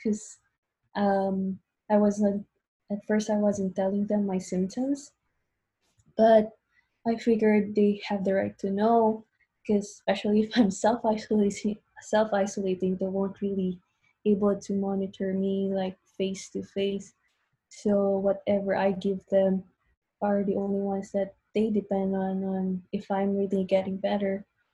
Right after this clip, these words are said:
So there was a time wherein, um, it didn't really happen for this, for me. The symptoms didn't really happen, like, all at the same time.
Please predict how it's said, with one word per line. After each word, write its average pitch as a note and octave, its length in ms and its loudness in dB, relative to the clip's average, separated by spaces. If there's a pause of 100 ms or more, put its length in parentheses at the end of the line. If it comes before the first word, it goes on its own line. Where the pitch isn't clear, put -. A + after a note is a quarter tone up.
(280)
So G#3 540 2 (420)
there A3 140 4
was A3 180 2
a G#3+ 100 -2
time G#3+ 480 2
wherein, G3+ 600 -2 (840)
um, G3+ 640 0 (920)
it A3 140 -2
didn't E4+ 360 6
really C#4 240 4
happen G#3 400 0
for G#3+ 120 2
this, G3 200 -2 (160)
for G#3 140 2
me. G#3+ 380 0
The G#3+ 60 0
symptoms G#3+ 520 0
didn't G#3 340 2
really G#3 200 2
happen, F#3 500 -2
like, F#3 220 0 (340)
all G3+ 180 6
at G3+ 120 6
the G#3 60 -2
same F#3+ 320 -4
time. G#3 400 -2